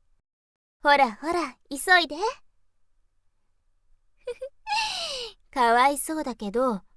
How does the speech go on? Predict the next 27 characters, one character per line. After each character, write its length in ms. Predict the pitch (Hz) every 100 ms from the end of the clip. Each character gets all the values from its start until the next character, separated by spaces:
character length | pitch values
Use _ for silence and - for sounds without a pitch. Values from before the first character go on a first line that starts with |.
| _
ゲ 280 | 226 285 302
ー 40 | 262
ム 140 | 202
は 100 | 165
頂 360 | 156 170 262 302
き 100 | 359
だ 80 | 415
よ。 60 | 427 571 - - _ _ _ _ _ _ _
お 140 | 240 262
姉 220 | 294 330
ち 100 | -
ゃ 80 | 247
ん 40 |
の 80 | 190
く 100 | -
す 160 | - 269
ぐ 80 | 294
り 100 | 294
で 140 | 311 - - -
す 200 | - 403 494
ぐ 60 | 226
に 60 |
笑 200 | 185 160
わ 80 | 175
せ 120 | 403
ち 80 |
ゃ 40 | -